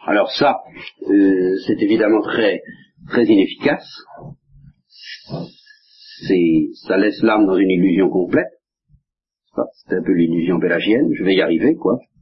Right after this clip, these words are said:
Et on n'arrive à rien du tout. Mais ce n'est pas trop dangereux.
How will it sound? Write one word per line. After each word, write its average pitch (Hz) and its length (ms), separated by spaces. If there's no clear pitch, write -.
Et 90 100
on 90 80
n'arrive 87 240
à 85 40
rien 90 160
du 98 140
tout. 82 180
Mais 95 100
ce 147 120
n'est 143 120
pas 185 120
trop 127 200
dangereux. 113 640